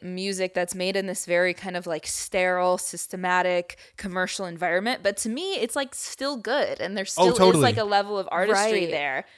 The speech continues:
Speaker 1: And it's just so weird that aspiring to stardom in Korea is so different than, like, there's no,
Speaker 2: Yeah.
Speaker 1: they don't, like, go to Hollywood. Like, there's no
Speaker 2: Right.
Speaker 1: analogous thing. You go
Speaker 2: Right.
Speaker 1: and train with a record company when you're very, very young, kind of like Olympic athletes
Speaker 2: Yeah.
Speaker 1: here.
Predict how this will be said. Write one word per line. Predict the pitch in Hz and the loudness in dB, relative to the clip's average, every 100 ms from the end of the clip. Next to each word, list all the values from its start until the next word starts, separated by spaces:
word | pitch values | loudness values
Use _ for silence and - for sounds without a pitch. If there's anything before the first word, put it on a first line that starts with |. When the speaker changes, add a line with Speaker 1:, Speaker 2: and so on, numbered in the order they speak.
| - _ - | -20 _ -6
Speaker 1:
And | 196 196 | -4 -4
it's | - | -6
just | - 240 - - | -6 -4 -2 2
so | 269 | 2
weird | 269 190 220 220 208 190 | 2 0 2 4 4 2
that | 190 180 - - - _ _ _ - | 2 2 -2 -20 -20 _ _ _ -2
aspiring | 214 - - 190 226 247 226 | -2 0 2 4 4 2 -2
to | |
stardom | 190 - 180 180 190 170 160 165 165 _ | -4 -2 2 4 4 0 -4 -10 -18 _
in | 185 185 | -6 -6
Korea | - 190 190 175 | -6 -4 0 2
is | 165 - | 0 -2
so | - 220 196 202 | -2 4 4 2
different | - 190 190 190 175 160 - | 0 -2 -2 -8 -8 -8 -10
than, | 170 185 175 170 160 180 - | -6 -4 -2 -4 -6 -12 0
like, | 240 240 | 2 2
there's | 269 254 | 0 0
no, | 262 277 285 285 277 | 2 4 2 0 -4
Speaker 2:
Yeah. | 139 117 101 | -6 -4 0
Speaker 1:
they | 233 | 2
don't, | 269 277 | 2 2
like, | 233 175 - | 0 -2 0
go | 208 202 | 2 4
to | 196 | 2
Hollywood. | 185 - 190 196 180 156 131 | -2 0 0 2 -2 -6 -6
Like, | 175 175 | -6 -4
there's | 190 202 | -6 -4
no | 202 202 | -2 -2
Speaker 2:
Right. | 190 | -2
Speaker 1:
analogous | 185 180 185 175 175 - | 0 0 0 -2 -4 -4
thing. | 196 165 165 | -6 -6 -8
You | 175 | -2
go | 131 185 185 | 2 4 4
Speaker 2:
Right. | |
Speaker 1:
and | 185 | 0
train | - - 190 185 180 | -10 -4 -2 -2 -4
with | 180 | -8
a | 175 | -4
record | 175 175 175 165 | -4 -4 -6 -10
company | 208 165 165 | -12 -12 -14
when | 165 | -14
you're | 160 160 | -12 -4
very, | 175 170 | -2 0
very | 170 165 | -2 -4
young, | 175 170 | -4 -6
kind | 175 185 | -8 -6
of | 175 | -2
like | 180 180 | -4 -4
Olympic | 180 180 160 - | -6 -6 -8 -4
athletes | 170 196 - 160 160 - - | -2 -2 -4 -10 -8 -12 -6
Speaker 2:
Yeah. | 117 131 | 0 2
Speaker 1:
here. | 127 139 196 | 2 0 -6